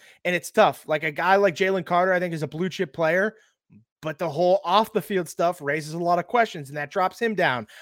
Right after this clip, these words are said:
I think Bijan is probably the best player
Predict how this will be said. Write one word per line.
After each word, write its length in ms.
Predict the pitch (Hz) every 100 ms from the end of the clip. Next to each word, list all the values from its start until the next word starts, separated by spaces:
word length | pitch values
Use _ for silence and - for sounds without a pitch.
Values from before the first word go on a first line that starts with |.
| -
I 100 | 175
think 220 | 180 202 120
Bijan 640 | 160 220 208 151 127 113 _ _
is 180 | 196 190
probably 800 | - - 220 214 254 247 247 139 127
the 180 | 233 233
best 400 | 208 226 247 - -
player 600 | - 175 175 190 247